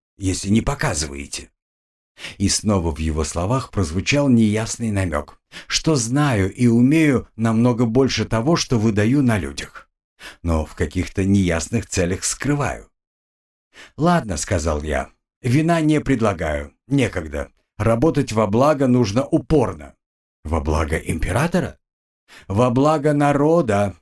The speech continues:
ответил я напыщенно. "Ведь все делается для народа. А народ — это я. Вы правильно все поняли".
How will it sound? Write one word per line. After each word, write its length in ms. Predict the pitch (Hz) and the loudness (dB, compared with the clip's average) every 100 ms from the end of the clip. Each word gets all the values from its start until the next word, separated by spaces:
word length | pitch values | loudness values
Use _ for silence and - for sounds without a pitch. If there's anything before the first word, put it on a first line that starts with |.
| _ | _
ответил 460 | 107 95 98 90 85 | -8 -2 -2 0 0
я 160 | 90 | 0
напыщенно. 760 | 87 87 87 78 - 78 69 65 _ _ _ _ _ | 0 -2 -2 0 0 -2 -8 -12 _ _ _ _ _
"Ведь 360 | - 123 - - _ | 0 0 0 -14 _
все 380 | - - 117 180 | -6 0 2 2
делается 680 | 104 123 170 185 175 - 156 | 0 0 4 2 0 -2 -2
для 200 | 101 110 | 0 0
народа. 600 | 107 143 208 78 78 - _ _ _ _ - - | 0 2 2 0 -8 -14 _ _ _ _ -20 -6
А 120 | 82 | -2
народ — 500 | 76 76 170 - - _ _ _ _ | 0 0 -2 -4 -20 _ _ _ _
это 200 | - - | -4 -4
я. 360 | 76 67 71 76 _ _ _ _ _ _ | -4 -4 -4 -10 _ _ _ _ _ _
Вы 320 | 98 123 143 | 0 2 2
правильно 580 | - 147 131 82 78 73 | -2 -2 -2 -4 -6 -6
все 220 | - 87 | -4 -2
поняли". 480 | 82 76 67 67 | -2 -4 -4 -10